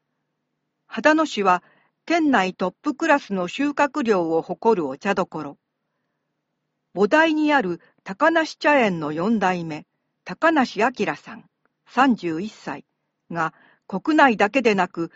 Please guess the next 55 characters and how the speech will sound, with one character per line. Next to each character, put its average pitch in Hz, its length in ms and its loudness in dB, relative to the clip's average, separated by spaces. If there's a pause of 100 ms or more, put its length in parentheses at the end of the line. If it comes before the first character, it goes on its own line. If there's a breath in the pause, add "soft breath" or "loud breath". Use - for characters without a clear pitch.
(200 soft breath)
海 294 280 4
外 214 280 4
に 180 160 -2
打 254 80 0
っ - 20 -18
て 185 220 -4
出 214 120 4
る 208 100 -2
の 165 140 -4
は 147 160 -4 (440 soft breath)
秦 196 300 2
野 294 140 4
生 294 140 2
ま 202 160 2
れ、 147 160 -6 (320)
秦 254 280 2
野 311 100 2
育 294 300 2
ち - 140 -10
の 170 200 -4 (200 soft breath)
生 185 160 -10
粋 302 400 -2
の 254 120 4
緑 175 200 -2 (100)
茶 214 180 -2
で 180 120 -8
す。 - 220 -20 (1800)
盆 302 160 2
地 330 180 -4
な 339 160 4
ら 302 140 2
で 214 120 2
は 185 140 -2
の 175 220 -6 (380 soft breath)
冷 277 180 4
た 277 160 0
い 277 100 -2
丹 277 260 0
沢 302 260 4
お 302 100 -4
ろ 294 120 -2
し 214 160 -8
が 185 160 -2
吹 - 140 -18
く 180 120 -8
寒 247 380 -2
い 240 80 -2
時 240 160 -6
期 202 160 -6
に 185 140 -4
養 285 220 -2
分 190 260 -4
を 160 100 -8
蓄 196 460 -2
え、 156 160 -10